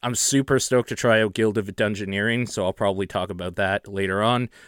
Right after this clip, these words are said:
Um, as Tenmar says, uh, I'm stuck in Terraria. <clears throat> I was actually playing a bit of Terraria this week, and that game is still good.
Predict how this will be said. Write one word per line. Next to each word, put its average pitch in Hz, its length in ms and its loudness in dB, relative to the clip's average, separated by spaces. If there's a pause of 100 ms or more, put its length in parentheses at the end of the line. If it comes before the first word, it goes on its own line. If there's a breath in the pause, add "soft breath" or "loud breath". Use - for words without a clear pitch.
(500 loud breath)
Um, 110 560 0
as 120 180 0
Tenmar 127 320 4
says, 120 240 2
uh, - 340 -12
I'm 92 500 -2
stuck - 260 -6
in 104 100 -6
Terraria. 101 640 2 (460 loud breath)
<clears throat> 135 440 0
I 139 160 8
was 135 220 4
actually 120 300 0
playing 120 580 -2
a 120 40 -4
bit 113 160 2
of 104 80 -2
Terraria 107 480 2
this 110 220 -2
week, 113 240 0
and 107 140 0
that 98 140 -2
game 101 180 -2
is 95 80 -6
still 104 200 0
good. 123 400 2